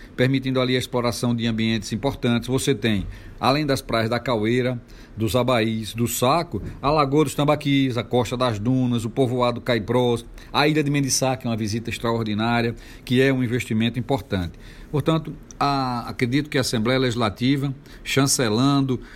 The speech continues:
aprovando essas rotas turísticas, permitirá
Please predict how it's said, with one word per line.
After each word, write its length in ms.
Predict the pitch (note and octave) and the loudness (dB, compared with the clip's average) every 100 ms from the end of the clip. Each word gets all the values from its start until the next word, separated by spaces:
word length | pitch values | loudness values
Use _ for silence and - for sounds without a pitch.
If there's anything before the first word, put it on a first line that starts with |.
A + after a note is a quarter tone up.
| - - | -8 0
aprovando 1000 | B2+ - C#3 F#2+ F2 C3+ C#3 C3+ C3 A#2 - - - A#2 | 0 4 2 2 4 4 6 4 0 -4 -12 -20 -10 -4
essas 360 | A#2+ B2+ G#2 | -2 -2 -2
rotas 320 | B2 C3+ C3 | 0 0 -2
turísticas, 500 | - A2+ A#2+ B2 B2+ | -2 -2 0 -2 -6
permitirá 1000 | - F3 F3 C3+ C#3 D3+ E3 A2+ F#2+ F#2+ | -2 0 2 2 0 -2 -2 0 0 0